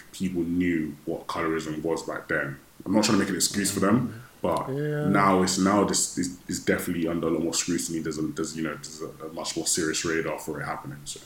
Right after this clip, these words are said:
Speaker 1: yeah.
Speaker 2: That's interesting. I think also, just to touch on, on what you've just said, um, be, the features and these characteristics being more desired,
Speaker 1: Mm.
Speaker 2: kind of relating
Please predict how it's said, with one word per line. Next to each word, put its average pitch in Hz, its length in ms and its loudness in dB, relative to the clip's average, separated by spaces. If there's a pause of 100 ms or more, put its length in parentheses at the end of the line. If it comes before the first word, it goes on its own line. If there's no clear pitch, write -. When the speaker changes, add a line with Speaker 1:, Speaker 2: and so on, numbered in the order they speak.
(760)
Speaker 1:
yeah. 165 80 -8 (1160)
Speaker 2:
That's 160 160 -8
interesting. 98 760 -4
I 110 80 -4
think 147 320 0
also, 113 460 0 (400)
just 113 160 -4
to 110 80 2
touch - 340 -2
on, 101 360 -4 (680)
on 101 220 2
what - 80 -2
you've 95 100 -4
just - 280 -4
said, 90 360 2 (360)
um, 92 560 0 (580)
be, 104 120 4
the 107 160 -2
features 104 800 -4 (160)
and 92 440 -4 (400)
these 107 160 -4
characteristics - 720 -4
being 101 220 -2
more 95 180 -2
desired, 95 680 0 (320)
Speaker 1:
Mm. 90 100 0
Speaker 2:
kind 107 240 2
of 98 140 -4
relating 101 680 -2